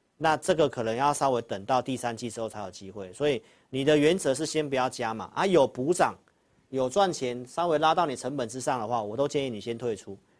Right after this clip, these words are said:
因为电子股可以做的范围不多。好，希望可以帮助到廖建明这位网友。那我们再一位好了，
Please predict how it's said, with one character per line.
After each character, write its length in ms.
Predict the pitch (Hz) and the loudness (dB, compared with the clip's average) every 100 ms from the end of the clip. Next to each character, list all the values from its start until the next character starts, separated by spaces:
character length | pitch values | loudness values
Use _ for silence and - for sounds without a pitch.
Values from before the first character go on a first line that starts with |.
| _ _ _ | _ _ _
因 120 | - 190 | -2 2
为 120 | 208 | 4
电 200 | 226 196 | 6 4
子 200 | - 160 | 2 -2
股 180 | 147 120 | -2 0
可 140 | 156 | 2
以 80 | 143 | 2
做 180 | 165 131 | 2 0
的 80 | |
范 220 | 117 135 107 | 2 0 -2
围 100 | 95 | -8
不 140 | 120 | -12
多。 340 | 104 107 101 - _ _ _ _ _ _ | -10 -8 -8 -12 _ _ _ _ _ _
好， 160 | - 110 | -6 -4
希 160 | - 160 | 2 2
望 100 | 170 | 4
可 100 | 147 | 0
以 80 | |
帮 180 | 123 139 | 2 0
助 140 | 139 139 | 0 2
到 220 | 139 127 | 4 4
廖 180 | 139 131 | 4 2
建 220 | 143 120 | 0 -4
明 100 | 104 | -4
这 80 | 117 | -4
位 120 | 113 | -4
网 200 | 92 95 | -6 -10
友。 160 | 90 82 _ _ - | -14 -18 _ _ -4
那 160 | 147 147 | 2 2
我 60 | |
们 120 | 123 | 2
再 160 | 120 143 | 2 2
一 80 | 123 | 2
位 180 | 135 120 | 0 -2
好 140 | 92 | -6
了， 180 | 92 | -12